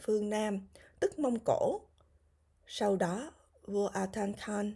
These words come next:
tặng cho Ngài chức hiệu là Đức Lạt Lai Lạt Ma, nghĩa là trí tuệ lớn như đại dương. Từ đó, danh hiệu này được dùng cho các Đức Lạt Lai Lạt Ma tái sanh, và Ngài Sonam Gyatso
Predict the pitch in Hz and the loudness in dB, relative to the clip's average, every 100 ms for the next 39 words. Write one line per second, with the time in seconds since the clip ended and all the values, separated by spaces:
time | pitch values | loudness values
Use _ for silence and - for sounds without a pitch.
0 | - - - 202 196 190 143 135 302 - | -6 -8 -4 -4 -2 -2 -2 -4 -10 -14
1 | - 139 135 147 135 135 311 - 185 - | -6 -2 0 0 0 -2 -6 -4 -6 -4
2 | 185 190 180 143 - 190 190 190 190 - | -2 0 0 -2 -4 0 0 0 -2 -12
3 | - - _ - 165 185 220 190 170 156 | -20 -20 _ -4 2 4 4 2 2 -2
4 | - _ _ - 254 392 - 151 98 160 | -8 _ _ -2 0 2 2 2 0 2
5 | 170 214 330 247 220 190 98 135 208 233 | 2 4 4 2 4 2 -2 4 6 6
6 | 180 - _ _ - - _ _ _ _ | 4 -4 _ _ -20 -20 _ _ _ _
7 | _ 190 165 143 143 214 302 - 220 208 | _ 4 6 4 0 -2 -8 -12 -4 -2
8 | 214 196 151 107 165 160 147 - _ _ | 0 0 -2 0 0 -2 -4 -8 _ _
9 | - 151 - 160 151 139 190 190 240 - | -4 -4 -2 -2 -2 -2 -4 -4 -10 -10
10 | 254 294 190 - - 175 175 151 - 165 | -12 -6 -6 -6 -6 -4 -4 -6 -6 -6
11 | 160 - 190 - - 196 196 - - - | -6 -6 -6 -4 -2 -4 -6 -10 -20 -20
12 | - _ 170 160 160 160 - 208 208 202 | -20 _ 0 0 0 0 2 2 2 0
13 | 202 202 196 214 - 226 233 | 0 0 0 0 -4 -2 -2